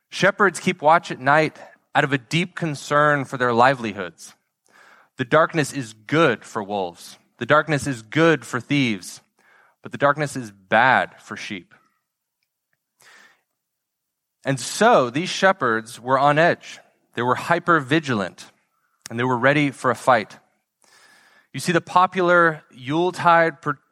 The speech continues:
portrayal of shepherding is misleading. This was not a job for meek and gentle men.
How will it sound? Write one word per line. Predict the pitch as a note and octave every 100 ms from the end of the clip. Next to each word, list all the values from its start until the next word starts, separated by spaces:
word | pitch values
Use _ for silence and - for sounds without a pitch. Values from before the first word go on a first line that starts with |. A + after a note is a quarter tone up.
| _
portrayal | - D3+ - - E3+ E3 A2+ G#2+
of | G#2+
shepherding | - F3 F3 C3+ G#2+ G2 G2+ A2 _ _ _ _
is | A#2+ C3
misleading. | C3+ C3 B2 D3 C3+ F2 - _ _ _ - -
This | - C3+
was | D#3+
not | C3+ D3 D#3+
a | D#3+
job | B2+ C#3+ C#3+ C#3 A2
for | - A#2
meek | A2 A#2 D3+ C3+ -
and | B2 A2+
gentle | - C3 C#3 C#3+ C3+
men. | A#2 A2+ G2